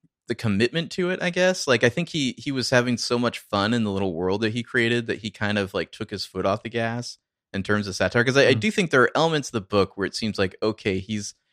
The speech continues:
Speaker 1: he's kind of poking fun here. He's in on the joke. You know, like, I think a
Speaker 2: Mm.
Speaker 1: lot of the, the nostalgia references that people complain about in the book are kind of,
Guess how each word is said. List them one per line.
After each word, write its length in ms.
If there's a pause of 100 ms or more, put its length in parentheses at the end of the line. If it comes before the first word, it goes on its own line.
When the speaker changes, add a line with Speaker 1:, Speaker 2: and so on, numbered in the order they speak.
(120)
Speaker 1:
he's 160
kind 280
of 120
poking 360
fun 300
here. 260
He's 200
in 180
on 120
the 80
joke. 440 (500)
You 80
know, 160
like, 140
I 60
think 200
a 20
Speaker 2:
Mm. 80
Speaker 1:
lot 180
of 60
the, 240
the 140
nostalgia 480
references 440
that 120
people 260
complain 400
about 220
in 40
the 80
book 360 (420)
are 180
kind 380
of, 220